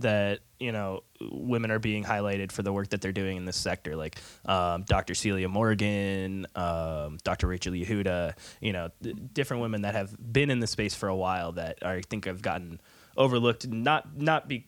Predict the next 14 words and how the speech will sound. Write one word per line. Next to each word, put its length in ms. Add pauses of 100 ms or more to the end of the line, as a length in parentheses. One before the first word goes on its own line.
(100)
for 400
any 160
wrongdoing 420
of, 120
like, 140
a, 300
uh, 480 (260)
Doctor 240
Carhart 320
Harris 380
or 40
anything 280
like 140
that, 320